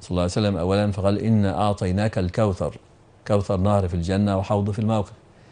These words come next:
ثم قال: "فصل لربك وانحر"، يعني اشكر هذه النعمة بصلاة الأضحى والنحر اللي هو النسك.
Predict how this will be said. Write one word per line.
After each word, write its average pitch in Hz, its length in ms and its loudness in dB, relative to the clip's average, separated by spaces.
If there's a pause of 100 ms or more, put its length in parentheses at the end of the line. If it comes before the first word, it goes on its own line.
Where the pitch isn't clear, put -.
(360)
ثم 110 240 2
قال: 110 320 2
"فصل 117 380 0
لربك 107 460 0
وانحر"، 117 440 0
يعني 101 160 -2
اشكر 98 340 0
هذه 98 140 2
النعمة 107 380 0 (560)
بصلاة 98 500 2
الأضحى 107 640 0 (600)
والنحر 98 1300 2
اللي 92 140 0
هو 104 180 4
النسك. 92 440 0